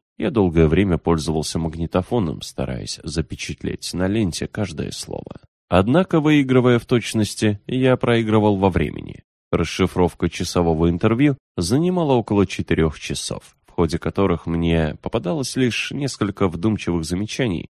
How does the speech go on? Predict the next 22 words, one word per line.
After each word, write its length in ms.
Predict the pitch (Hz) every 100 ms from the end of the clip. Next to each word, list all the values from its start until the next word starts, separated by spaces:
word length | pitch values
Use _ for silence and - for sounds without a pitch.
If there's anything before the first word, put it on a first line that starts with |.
| _
или 280 | - 92 -
метких 540 | - 87 87 - 78 -
цитат. 580 | - - - - - - _ _ _
Как 200 | 90 80
выяснилось, 680 | 90 90 - 85 82 82 -
делать 440 | 87 80 85 85 78
заметки 520 | 87 85 - - 85
от 200 | - 90 90
руки 420 | 85 - 101 92 - -
немногим 600 | 107 104 98 95 101 113
удобнее. 680 | 123 147 82 - 117 - - _ _
Мой 200 | 120 117
почерк 560 | 123 113 - 107 95 -
и 160 | -
так 340 | 90 80 - -
ужасен, 600 | 71 - - - - -
а 260 | - - 78
в 100 | -
спешке 600 | - - 202 220 - 175
становится 640 | - 151 139 104 - -
ещё 360 | 98 85 - 117
кошмарнее. 840 | 95 85 - 76 67 - - -